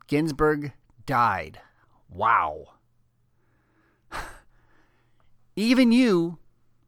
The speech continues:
are gonna realize the horrible, horrible, horrible thing that you have done. I wanna speak directly to the Trump voters,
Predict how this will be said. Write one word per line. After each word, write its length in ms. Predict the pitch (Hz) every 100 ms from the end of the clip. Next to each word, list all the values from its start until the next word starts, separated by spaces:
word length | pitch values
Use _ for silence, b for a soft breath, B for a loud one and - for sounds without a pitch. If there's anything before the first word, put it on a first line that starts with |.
| _ _
are 140 | 139 139
gonna 220 | 175 165
realize 880 | 165 185 151 98 98 92 107 - - _ _ _ _ _
the 100 | 127
horrible, 760 | 120 - 160 170 175 180 180 _ _ _ _
horrible, 640 | - 160 165 151 156 156 - _ _ _
horrible 840 | - - - 175 151 131 120 107 - _ _ _ _ _ _ _
thing 420 | - 139 95 82 - _ _ _ _ _ _ _ _ _ _ _ _ _ _
that 140 | - 104
you 200 | 110 127
have 300 | 131 117 -
done. 360 | 117 85 - - _ _ _ _ _ _ _ - _ b b b b b b b b b _ _ -
I 60 |
wanna 220 | 202 196 170
speak 420 | - 175 139 - -
directly 500 | 151 147 160 - 135
to 500 | - 143 131 117 113 - _ _ _ _ _ _ _ _ _ -
the 140 | 135
Trump 260 | - 190 175
voters, 460 | 202 208 233 -